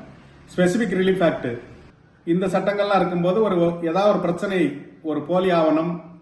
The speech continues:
ஒரு ஆள் மாறாட்ட ஆவணம் இப்படிலாம் நடந்தா மூன்று ஆண்டுகளுக்குள்ள சிவில் கோர்ட்டுக்குள்ள போகணும்லாம் சட்டம் இருக்குது. இதுல வந்து கால வரையறையே சொல்லல. அது போக கைட்லைன்ஸ், நீங்க எப்ப இருந்து விசாரிக்கணும், என்ன மாதிரி விசாரிக்கணும், எந்த மாதிரி வழக்குகளை விசாரிக்கணும், விசாரிக்கிறதுக்கு உங்களுக்கு எந்த அதிகாரம் இருக்குது, இதெல்லாம் சொல்றாங்க.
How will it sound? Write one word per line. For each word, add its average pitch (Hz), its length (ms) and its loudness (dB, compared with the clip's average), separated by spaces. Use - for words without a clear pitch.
ஒரு 151 180 -2
ஆள் 175 180 0
மாறாட்ட 156 380 0
ஆவணம் 147 260 0
இப்படிலாம் 160 280 0
நடந்தா 160 280 -2
மூன்று 185 300 -2
ஆண்டுகளுக்குள்ள 175 500 0
சிவில் 170 240 0
கோர்ட்டுக்குள்ள 147 320 -2
போகணும்லாம் 147 460 -2
சட்டம் 139 240 -4
இருக்குது. 107 260 -8
இதுல 185 220 2
வந்து 190 200 0
கால 190 160 4
வரையறையே 180 420 2
சொல்லல. 156 300 0
அது 170 220 0
போக 214 100 2
கைட்லைன்ஸ், 196 460 2
நீங்க 131 340 -4
எப்ப 196 180 -4
இருந்து 180 220 0
விசாரிக்கணும், 156 480 -2
என்ன 160 140 0
மாதிரி 175 260 0
விசாரிக்கணும், 147 520 -2
எந்த 170 180 -2
மாதிரி 175 160 0
வழக்குகளை 147 400 -2
விசாரிக்கணும், 139 520 -4
விசாரிக்கிறதுக்கு 180 640 -2
உங்களுக்கு 151 260 0
எந்த 180 120 0
அதிகாரம் 160 380 2
இருக்குது, 147 300 -4
இதெல்லாம் 156 300 -2
சொல்றாங்க. 120 340 -4